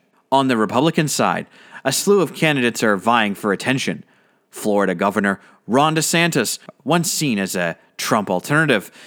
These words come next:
is trying to position himself as an alternate Trump. However, I believe this strategy is not working in his favor, as recent polls have shown him trailing behind Trump.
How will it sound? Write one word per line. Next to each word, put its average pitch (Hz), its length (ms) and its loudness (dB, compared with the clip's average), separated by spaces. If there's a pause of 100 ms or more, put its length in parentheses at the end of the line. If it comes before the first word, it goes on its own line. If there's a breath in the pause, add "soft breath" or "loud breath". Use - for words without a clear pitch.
(120 loud breath)
is 120 160 0
trying 180 380 2
to 160 160 -2
position 143 420 -2
himself 117 500 0 (280 loud breath)
as 110 180 0
an 107 80 -2
alternate 101 520 -2 (180)
Trump. 151 400 -2 (720 loud breath)
However, 95 520 -2 (160 soft breath)
I 123 160 2
believe 113 600 -2
this 127 180 0
strategy 95 500 -2
is 92 160 -4
not 98 240 -4
working 143 380 0
in 123 80 0
his 110 200 -2
favor, 151 460 0 (260 loud breath)
as 135 240 0
recent 202 440 2
polls 170 340 2
have 139 160 0
shown 143 460 0
him 123 240 0
trailing 135 480 0
behind 110 400 0
Trump. 90 400 -4